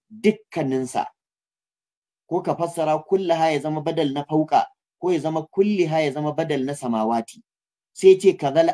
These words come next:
arsha," haka nan na ga al'arshi, ai, kaza shahadtu al'arsha kenan. Ya ga al'arshi, wal kursiyya, ya ga kursiyu, fi ɗayyi qabdati, a cikin tafin hannunsa. To kaga wannan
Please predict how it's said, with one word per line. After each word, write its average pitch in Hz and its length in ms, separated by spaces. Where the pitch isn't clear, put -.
arsha," 160 440
haka 147 240
nan 156 240
na 160 180
ga 151 120
al'arshi, 143 520
ai, 185 140
kaza 156 340
shahadtu 160 520
al'arsha 143 340
kenan. 107 300
Ya 147 180
ga 175 120
al'arshi, 147 420
wal 160 180
kursiyya, 147 520
ya 147 160
ga 156 240
kursiyu, 139 560
fi 180 200
ɗayyi 180 320
qabdati, 160 520
a 127 100
cikin 170 320
tafin 127 380
hannunsa. 123 500
To 120 100
kaga 156 240
wannan 190 480